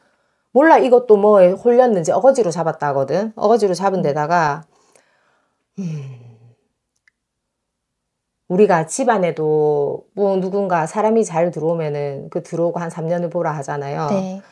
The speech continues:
Speaker 1: 근데 문서도 마찬가지거든. 마찬가지인데 내가 어떤 문서를 잡느냐에 따라서 이게 내가 가지고 있는 거를 잃을 수도 있고 그거에 대해서 곱하기로 더 불릴 수도 있는데
Speaker 2: 네.
Speaker 1: 전부 다 나가라 했어, 진짜.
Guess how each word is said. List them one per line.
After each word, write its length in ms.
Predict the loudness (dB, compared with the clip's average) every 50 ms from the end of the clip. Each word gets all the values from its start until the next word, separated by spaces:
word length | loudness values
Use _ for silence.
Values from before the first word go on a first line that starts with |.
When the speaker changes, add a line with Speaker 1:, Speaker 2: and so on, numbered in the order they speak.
| _ _ _
Speaker 1:
근데 420 | -4 2 4 4 4 4 2 -4 _ _ _ _
문서도 380 | -6 -4 -2 0 2 2 2 2
마찬가지거든. 1040 | 0 -2 -6 -8 -6 -6 -6 -6 -6 -8 -10 -10 -10 -10 -10 -10 -10 -12 -12 -12 -10
마찬가지인데 800 | -10 -8 -6 -4 -2 -2 -2 -2 -2 -4 -6 -4 -6 -6 -6 -10 _ _ _ _
내가 220 | 0 2 4 6 4
어떤 320 | 4 4 2 2 2 2
문서를 440 | 0 0 -2 0 2 2 2 2 0
잡느냐에 520 | -2 -4 -4 -2 2 2 2 2 2 -2
따라서 640 | -2 -2 -2 -2 -2 -2 -2 -2 0 0 -2 -4 -8 -12 _ _ _ _ _ _ _ -12
이게 220 | -4 -2 0 0
내가 220 | 0 0 0 -2
가지고 360 | -2 -2 -2 -2 -2 -4 -4 -4
있는 180 | -4 -4 -4 -4
거를 260 | -4 -4 -4 -4 -2
잃을 300 | -2 0 0 0 -2 -2
수도 280 | -6 -12 -8 -6 -4
있고 480 | -4 -4 -6 _ 4 6 6 6 4 2 -4
그거에 320 | -8 0 4 6 6 6
대해서 420 | 6 6 6 6 4 0 -2 -2 -4
곱하기로 380 | -8 -6 -4 -2 -2 -2 -2
더 240 | -4 -8 -10 -10 -12
불릴 280 | -6 -2 0 2 2 2
수도 200 | 0 -2 -6 -6
있는데 560 | -4 -2 -2 -2 -2 -2 -2 -2 -2 -6 -8 -10
Speaker 2:
네. 220 | -10 -12 -12 -14 -12 _
Speaker 1:
전부 420 | -6 -6 -6 -6 -6 -8 -8 -2 0 2 2 2 4 4 4 4 4
다 160 | 4 2 2
나가라 300 | 4 4 4 4 4 4
했어, 200 | 2 -2 -4 -8
진짜. 680 | -8 -8 -8 -8 -6 -4 -2 -2 -2 -4 -6 -10 -16